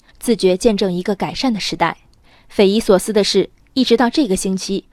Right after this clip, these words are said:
仍有公共机构以狗护院。周四，广西南宁市民申先生去当地城市广场管理处民族广场办公室咨询情况，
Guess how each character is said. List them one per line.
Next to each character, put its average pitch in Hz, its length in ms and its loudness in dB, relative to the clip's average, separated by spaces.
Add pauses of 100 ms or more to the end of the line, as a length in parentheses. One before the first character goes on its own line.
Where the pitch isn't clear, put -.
(100)
仍 214 160 2
有 254 100 6
公 226 160 2
共 220 160 0
机 220 160 -6
构 214 260 2
以 208 180 -4
狗 - 220 0
护 - 260 -6
院。 180 200 0 (520)
周 214 120 4
四， - 280 -2 (220)
广 190 180 2
西 247 160 -4
南 220 160 0
宁 226 100 0
市 240 160 -2
民 196 160 0
申 262 160 2
先 214 220 0
生 165 280 0
去 - 160 0
当 214 220 2
地 190 160 0
城 208 240 -4
市 262 140 0
广 196 180 2
场 208 180 -2
管 175 140 0
理 175 100 -2
处 180 300 -2 (220)
民 220 180 2
族 269 160 2
广 220 160 2
场 180 160 -2
办 202 160 0
公 240 140 2
室 202 180 0
咨 208 140 0
询 196 120 -2
情 185 200 -4
况， 190 280 -2